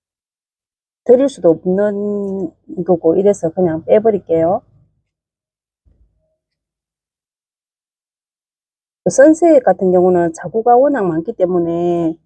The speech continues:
또 여기 옮겨 심을 수도 있고.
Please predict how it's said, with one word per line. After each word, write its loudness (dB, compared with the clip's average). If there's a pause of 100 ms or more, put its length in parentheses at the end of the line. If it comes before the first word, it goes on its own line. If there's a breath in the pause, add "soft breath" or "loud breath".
(460)
또 0
여기 0
옮겨 2
심을 -4
수도 -4
있고. 0